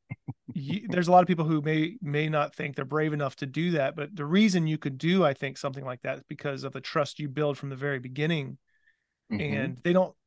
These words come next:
Speaker 2: they tend not to take advantage of that, from what I understand that you told me, that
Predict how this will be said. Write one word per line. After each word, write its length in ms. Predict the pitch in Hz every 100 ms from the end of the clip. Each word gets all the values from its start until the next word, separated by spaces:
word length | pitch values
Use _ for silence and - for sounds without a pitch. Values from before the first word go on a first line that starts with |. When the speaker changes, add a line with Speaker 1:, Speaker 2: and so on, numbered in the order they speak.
| _ -
Speaker 2:
they 100 | 170
tend 200 | 196 196
not 120 | 170
to 60 |
take 160 | - 165
advantage 340 | 143 151 190
of 60 | 139
that, 220 | 135 147
from 120 | - 143
what 120 | 143
I 80 | 139
understand 360 | 131 - 151 135
that 60 |
you 100 | 123
told 280 | 131 160 156
me, 120 | 135
that 220 | - -